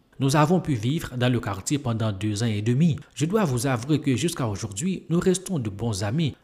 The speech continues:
Nous avons laissé la capitale pour aller nous installer dans la deuxième ville du pays. Quand nous y revenions par occasion,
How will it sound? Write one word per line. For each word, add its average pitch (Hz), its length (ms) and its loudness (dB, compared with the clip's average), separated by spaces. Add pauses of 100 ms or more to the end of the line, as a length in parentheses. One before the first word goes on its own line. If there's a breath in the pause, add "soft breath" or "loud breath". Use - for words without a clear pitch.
Nous 127 140 0
avons 160 180 2
laissé 175 240 2
la 147 140 2
capitale 143 500 -2
pour 117 220 -4
aller 120 220 2
nous 117 200 -2
installer 123 460 0
dans 110 140 -2
la 107 120 -2
deuxième 107 380 -4
ville 113 180 -8
du 101 140 -6
pays. 113 480 -6 (340 soft breath)
Quand 113 180 -4
nous 104 220 -6
y 117 60 0
revenions 107 440 -2
par 110 240 -6
occasion, 117 480 -4